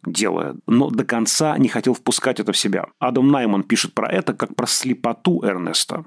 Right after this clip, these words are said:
да, он не хотел знать, он предпочитает закрывать глаза на происходящее. Интересно, что Молли, вот его жена, которую он постепенно уничтожает, примерно то же самое делает.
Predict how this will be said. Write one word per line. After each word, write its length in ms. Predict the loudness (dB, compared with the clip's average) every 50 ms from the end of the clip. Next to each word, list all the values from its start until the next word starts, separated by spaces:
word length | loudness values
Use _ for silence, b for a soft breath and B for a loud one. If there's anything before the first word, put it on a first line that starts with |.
| -8 -4
да, 200 | -4 -4 -2 -2
он 240 | 0 2 4 6 6
не 80 | 6 4
хотел 520 | 4 0 -2 0 2 2 2 2 2 0
знать, 500 | 0 0 2 4 4 4 2 0 -4 -6 -4
он 200 | 0 0 0 2
предпочитает 640 | 0 0 -2 -2 -2 -2 0 0 2 0 0 0 -2
закрывать 460 | -4 -2 0 2 2 2 2 0 0
глаза 340 | 0 0 0 2 2 2 2
на 120 | 2 2 2
происходящее. 840 | 2 0 0 2 0 0 2 2 2 2 0 -2 -2 -4 -6 -8 -10 B B B B B B B
Интересно, 400 | -2 0 2 2 2 2 2 0
что 160 | 2 2 2
Молли, 600 | 2 4 4 4 4 4 4 4 4 2 0 -2 -4 -10 _
вот 160 | -6 -4 -2 0
его 320 | 0 2 2 2 0 0
жена, 400 | 0 0 2 2 2 2 0 -2 -2
которую 420 | -4 -2 0 2 2 4 4 4 4
он 420 | 2 2 4 4 4 4 2 2
постепенно 440 | 0 -4 -4 -2 -2 0 2 2 4
уничтожает, 800 | 4 2 2 2 0 -2 -2 0 0 0 0 0 0 -2 -2 -4
примерно 360 | -2 0 2 2 2 2 2
то 100 | 0 0
же 60 | 0 0
самое 280 | 0 0 2 2 2
делает. 500 | 2 2 0 0 -2 -6 -8 -12 -14 -16